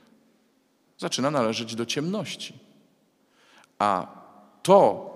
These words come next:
co pozwolimy oświecić Bogu, łaska i prawda, to jest, y, to świadectwo, w którym wszyscy nas zobaczą, czyli prawda o naszym życiu. Nie tylko ładne mówienie, ale prawda o naszym życiu, że czasami jesteśmy tacy,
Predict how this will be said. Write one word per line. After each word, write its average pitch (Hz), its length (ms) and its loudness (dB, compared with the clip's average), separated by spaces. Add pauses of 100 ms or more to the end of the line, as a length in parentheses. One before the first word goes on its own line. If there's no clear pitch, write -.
(120)
co - 160 -2
pozwolimy 139 640 0
oświecić 131 600 0
Bogu, 110 640 -2 (480)
łaska 92 480 -6
i - 120 -12
prawda, 85 560 -10 (2000)
to 185 140 4
jest, - 640 0
y, 110 180 -8 (140)
to 165 120 4
świadectwo, 135 920 2 (200)
w - 40 -20
którym 202 180 4
wszyscy - 340 2
nas 190 180 6
zobaczą, 113 480 2
czyli 151 260 -6
prawda 180 500 6
o 143 60 0
naszym 143 360 2
życiu. 110 380 -4 (640)
Nie 302 100 2
tylko 143 420 2
ładne 131 360 6
mówienie, 120 480 0
ale 190 120 2
prawda 175 360 4
o 156 60 2
naszym 143 360 -2
życiu, 98 340 -6
że 214 180 0
czasami 143 440 2
jesteśmy 113 500 -4
tacy, 143 480 2